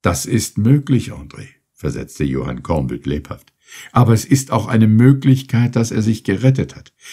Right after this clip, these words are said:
Ich bin fest entschlossen, alle Häfen Norwegens zu durchsuchen, in die er getrieben werden konnte.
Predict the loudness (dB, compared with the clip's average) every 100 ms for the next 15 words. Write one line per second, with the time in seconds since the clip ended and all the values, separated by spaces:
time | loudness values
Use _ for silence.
0 | -2 0 4 2 2 2 2 0 -6 -2
1 | 0 0 0 -4 -6 -14 0 4 4 4
2 | 2 0 0 -2 -2 0 0 -2 0 0
3 | 0 -4 -4 -2 -2 -4 -2 -2 0 -2
4 | -6 -10 -20 -6 -4 -2 -2 -4 -4 -2
5 | -2 -2 -4 -6 -4 -4 -4